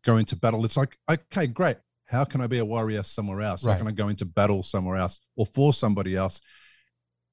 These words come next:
Speaker 1: It's the same thing. You just got to apply it in a different place. Rebuilding the identity is also part of that recovery. And it comes with,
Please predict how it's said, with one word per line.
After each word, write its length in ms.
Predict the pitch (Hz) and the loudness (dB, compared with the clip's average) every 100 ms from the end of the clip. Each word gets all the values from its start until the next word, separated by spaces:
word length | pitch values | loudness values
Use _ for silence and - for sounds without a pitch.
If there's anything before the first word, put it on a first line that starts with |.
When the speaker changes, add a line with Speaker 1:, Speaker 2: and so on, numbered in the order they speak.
| - | 0
Speaker 1:
It's 180 | 135 - | 0 2
the 120 | 127 | -4
same 360 | - 147 143 | 2 4 4
thing. 180 | 127 139 | 2 2
You 80 | 117 | 2
just 160 | 101 - | 0 -2
got 60 | |
to 80 | 120 | 0
apply 480 | 101 - 117 110 101 | -2 -6 -6 -4 -4
it 80 | 107 | -6
in 100 | 104 | -8
a 40 | |
different 360 | 92 101 98 90 | -8 -8 -8 -6
place. 360 | 104 92 - 92 | -2 0 -2 4
Rebuilding 480 | 123 117 123 113 | 4 6 2 2
the 80 | 107 | 2
identity 420 | 98 98 104 98 | 2 0 -4 -4
is 120 | 95 - | -6 -6
also 320 | 110 104 104 | -6 -4 -2
part 280 | 98 - 95 | -4 -2 -2
of 100 | 90 | -2
that 140 | 92 87 | -4 -6
recovery. 440 | 98 135 123 127 - - _ | -2 0 2 0 -4 -20 _
And 160 | 123 143 | 2 4
it 220 | 147 - | 2 0
comes 500 | - 175 180 180 - - _ _ - - _ - | -2 2 4 2 0 -10 _ _ -20 -20 _ 0
with, 320 | 127 127 | 2 2